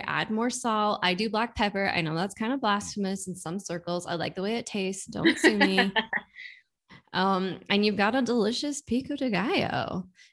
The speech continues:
Speaker 1: And
Speaker 2: That,
Speaker 1: I am
Speaker 2: that actually is, like, yeah, fairly easy. When I, whenever I make, um, like, one of my rotational meals is nachos. And whenever I make
Speaker 1: Oof.
Speaker 2: nachos, I'm always making a,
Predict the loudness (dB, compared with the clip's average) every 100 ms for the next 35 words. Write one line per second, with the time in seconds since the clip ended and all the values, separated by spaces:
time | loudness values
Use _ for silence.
0 | 4 8 10 8 6 4 6 8 6 6
1 | 4 6 6 6 4 2 4 4 4 -4
2 | _ 0 2 4 2 -2 -2 -2 -2 -10
3 | -20 _ -16 -10 2 6 8 10 8 6
4 | 0 2 4 4 4 2 0 -6 -4 -2
5 | -2 -4 -6 _ 6 6 4 4 6 6
6 | 4 4 2 2 2 2 2 0 -2 -2
7 | -2 -2 -4 -2 0 2 2 0 -4 0
8 | 6 6 6 2 -12 _ _ _ _ -4
9 | -4 -2 4 4 4 0 0 0 4 4
10 | 6 4 4 2 -2 -4 -2 0 2 0
11 | -8 -20 -12 0 2 2 6 8 8 8
12 | 6 2 -4 _ -4 0 0 0 0 -2
13 | -2 2 6 6 6 2